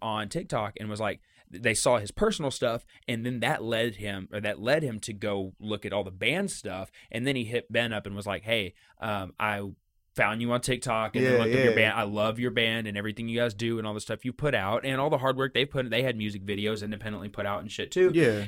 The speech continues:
Speaker 1: And they, they put a lot of work into it. So then when they finally got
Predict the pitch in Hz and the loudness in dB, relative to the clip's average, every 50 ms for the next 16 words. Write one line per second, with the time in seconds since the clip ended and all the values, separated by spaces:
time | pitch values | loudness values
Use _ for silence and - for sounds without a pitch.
0 | - - 165 165 165 165 165 165 160 147 - - 135 120 127 143 139 131 _ _ | -4 -4 -2 0 0 0 -2 -4 -4 -8 -8 -6 -4 -2 0 0 0 -2 _ _
1 | - - - - _ _ _ _ _ - 123 107 - 127 123 127 135 - - 170 | -20 -20 -20 -20 _ _ _ _ _ -18 -18 -8 0 2 2 2 2 0 2 2
2 | 151 147 147 147 143 147 143 135 135 170 196 - 175 170 175 170 - 170 156 143 | 2 2 2 2 2 0 0 -2 -2 -4 -4 -4 -4 -2 -2 -2 -2 -2 -2 -2
3 | 143 131 - 131 127 131 135 131 127 - - 117 123 131 139 143 139 127 127 131 | -2 -2 -2 -4 -4 -2 -2 -2 -2 -2 0 0 0 0 0 -2 -4 -2 2 2
4 | 135 - - | 2 2 0